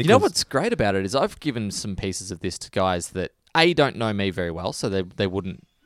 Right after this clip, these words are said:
Speaker 1: go out of their way to be nice, and B, aren't huge fans of The Simpsons. Like, they like it, but that's it.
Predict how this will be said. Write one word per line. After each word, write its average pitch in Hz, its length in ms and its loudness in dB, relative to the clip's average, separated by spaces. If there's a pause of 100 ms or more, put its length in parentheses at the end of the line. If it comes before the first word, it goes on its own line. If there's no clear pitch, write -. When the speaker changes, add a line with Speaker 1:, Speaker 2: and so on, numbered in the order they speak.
Speaker 1:
go 92 180 2
out 92 120 2
of 87 60 -6
their 90 100 0
way 90 160 2
to 85 80 -6
be 87 80 -4
nice, 98 320 -2
and 107 160 -6
B, 185 260 2
aren't 110 260 -6
huge 156 520 -4
fans 82 320 -6
of - 80 -14
The - 40 -12
Simpsons. - 380 -10
Like, 92 140 -8
they 107 100 -2
like 107 320 -2
it, - 160 -14
but - 140 -12
that's 87 240 -8
it. 135 200 0